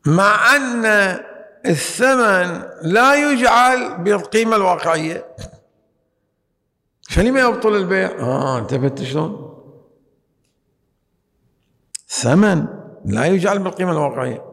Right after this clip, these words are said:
هو ما الضرورة؟ ما اللزوم إذن للقيمة الواقعية؟ لأنهم هم يكافئان جعلياً، بس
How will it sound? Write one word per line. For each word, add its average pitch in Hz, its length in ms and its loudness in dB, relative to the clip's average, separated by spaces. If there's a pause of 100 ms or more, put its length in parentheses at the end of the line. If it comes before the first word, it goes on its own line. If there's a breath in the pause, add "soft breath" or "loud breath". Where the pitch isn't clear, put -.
(160)
هو 165 80 -2
ما 226 140 2
الضرورة؟ 196 760 -2 (260)
ما 190 160 -2
اللزوم 170 840 -4
إذن 147 240 -2
للقيمة 151 420 -2
الواقعية؟ 127 460 -4
لأنهم 123 400 0
هم 175 560 2 (1800 loud breath)
يكافئان 139 1120 -2 (1500)
جعلياً، 143 1080 -2 (240)
بس 101 320 -8